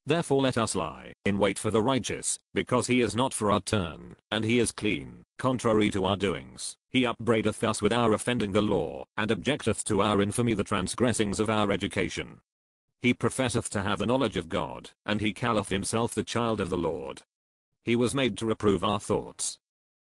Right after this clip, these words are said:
He is grievous unto us even to behold, for his life is not like other men's, his ways are of another fashion." We are esteemed of him as counterfeits. He abstaineth from our ways as from filthiness. He pronounceth the end of the just to be blessed,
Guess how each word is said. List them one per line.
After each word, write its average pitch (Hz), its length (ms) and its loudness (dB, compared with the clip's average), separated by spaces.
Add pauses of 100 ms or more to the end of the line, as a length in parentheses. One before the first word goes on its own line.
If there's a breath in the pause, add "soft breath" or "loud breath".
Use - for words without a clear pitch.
(120)
He 110 140 2
is 107 100 2
grievous 107 400 2
unto 104 280 0
us 107 160 2
even 110 240 2
to 110 80 -2
behold, - 520 -6 (140)
for 85 220 -2
his 92 160 0
life 107 320 0
is 107 120 0
not 123 180 0
like 127 240 0
other 123 200 2
men's, - 480 -4 (100)
his 117 220 2
ways 139 260 2
are 143 80 4
of 107 100 4
another 120 260 2
fashion." - 500 -6 (640)
We 101 140 2
are 101 140 4
esteemed 123 340 2
of 104 80 2
him 107 160 -2
as 104 140 -2
counterfeits. - 840 -6 (140)
He 113 160 2
abstaineth 123 520 0
from 110 220 -2
our 135 140 2
ways 113 240 2
as 101 120 0
from 113 220 -2
filthiness. - 720 -2 (140)
He 101 100 -2
pronounceth 110 560 0
the 107 160 2
end 127 140 0
of 104 80 0
the 101 80 -2
just 113 280 0
to - 60 -4
be 120 80 6
blessed, 95 540 -4